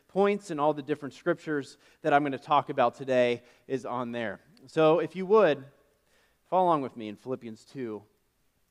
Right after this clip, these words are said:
We're gonna read the first part in one through eleven. It says this, "Therefore, if you have any encouragement from being united with Christ,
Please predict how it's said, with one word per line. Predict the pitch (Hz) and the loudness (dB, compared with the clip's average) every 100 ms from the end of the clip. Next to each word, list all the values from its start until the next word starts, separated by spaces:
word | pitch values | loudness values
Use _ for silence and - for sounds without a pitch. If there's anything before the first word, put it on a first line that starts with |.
| _ | _
We're | 139 | -8
gonna | 143 | -6
read | 143 | -4
the | 127 | -6
first | - 135 - | -6 -6 -6
part | 117 - | -8 -8
in | 107 104 117 | -12 -18 -14
one | 120 | -12
through | 117 117 | -12 -10
eleven. | 107 104 90 82 _ _ _ _ _ _ _ _ - | -6 -8 -8 -20 _ _ _ _ _ _ _ _ -14
It | 151 | -2
says | 190 - | -2 2
this, | 185 147 - - - - | 2 2 -4 -20 -20 -6
"Therefore, | 147 226 269 254 226 202 | 4 6 6 6 6 6
if | 196 196 | 6 2
you | 254 | -2
have | 220 233 208 214 | 2 4 4 2
any | 214 254 294 226 | 0 0 0 -2
encouragement | 233 - 220 196 135 113 110 - - _ _ _ _ _ _ _ | -6 -4 0 2 0 -6 -14 -14 -20 _ _ _ _ _ _ _
from | 175 | -2
being | 175 185 | 2 2
united | 175 160 160 165 165 156 _ | 2 2 2 2 -2 -6 _
with | 151 143 - | -6 -6 -6
Christ, | 151 110 90 - - | -4 -4 -4 -14 -20